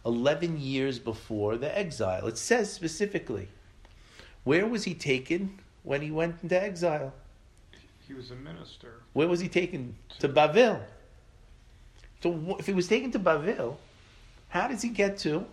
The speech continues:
Speaker 1: to, to here? How does he get to, to what's it called? To, uh, Shushan. What is he doing in Shushan? He was in Shushan to plead on behalf of the Jewish people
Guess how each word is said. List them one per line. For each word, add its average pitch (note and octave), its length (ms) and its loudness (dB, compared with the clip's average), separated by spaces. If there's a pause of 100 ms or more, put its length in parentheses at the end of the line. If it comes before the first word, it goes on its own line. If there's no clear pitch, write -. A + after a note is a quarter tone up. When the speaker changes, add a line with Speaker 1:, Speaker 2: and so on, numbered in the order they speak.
(1700)
Speaker 1:
to, F3+ 340 2
to F#3 180 0
here? G3 260 0
How D3 160 2
does F#3+ 140 -4
he G3+ 80 -6
get F3+ 300 0
to, F3+ 320 2
to E3+ 80 -4
what's D4+ 220 -4
it D#3+ 60 -6
called? G#2+ 280 0
To, C#3+ 240 2
uh, C#3 200 8
Shushan. G3 540 0 (440)
What F3 120 4
is F#3 60 0
he G3 60 -2
doing F3+ 200 0
in D#3+ 60 0
Shushan? C3+ 420 -4 (760)
He B2+ 100 -2
was C3+ 140 2
in F3+ 100 0
Shushan D3+ 640 -2
to A#2 80 -6
plead D3+ 600 -2
on A2+ 160 -2
behalf C3+ 320 0
of C3 100 -8
the A#2 80 -2
Jewish G#2+ 300 -4
people G#3 520 -6